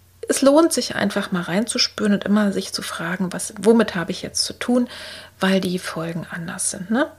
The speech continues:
Bei Angst einfach, dass du dich mit deinem Atem verbindest und bei der Intuition, dass du dem einfach ein bisschen nachspürst und auch dich damit näher befasst,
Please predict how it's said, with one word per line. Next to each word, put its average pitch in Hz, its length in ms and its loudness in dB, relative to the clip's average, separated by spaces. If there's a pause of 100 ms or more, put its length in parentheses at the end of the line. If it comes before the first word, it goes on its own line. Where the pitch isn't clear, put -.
Bei - 180 -6
Angst 190 420 2 (440)
einfach, 196 320 -4
dass - 200 -6
du - 80 -6
dich - 180 -8
mit 175 160 -6
deinem 165 260 -6
Atem 233 360 0
verbindest 180 760 -4
und 180 140 0 (800)
bei 190 140 2
der 190 220 0
Intuition, 202 960 2
dass 196 240 0
du 196 100 -2
dem 190 280 2
einfach - 420 -6
ein 190 80 -2
bisschen 185 380 -6
nachspürst - 680 -6
und - 220 -8
auch - 180 -8
dich - 240 -10
damit 190 320 -4
näher 180 320 0
befasst, - 480 -4